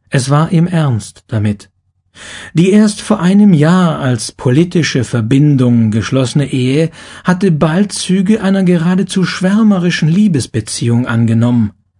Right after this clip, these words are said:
Marie-Louise, eines von dreizehn Kindern des österreichischen Kaisers Franz des Zweiten,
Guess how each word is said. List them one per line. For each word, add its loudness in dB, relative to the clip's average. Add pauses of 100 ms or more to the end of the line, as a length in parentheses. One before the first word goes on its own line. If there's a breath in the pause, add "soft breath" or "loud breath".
(640 loud breath)
Marie-Louise, 2 (380 loud breath)
eines 2
von 0
dreizehn 0
Kindern 2
des 0
österreichischen -2
Kaisers -2
Franz -2
des -4
Zweiten, 0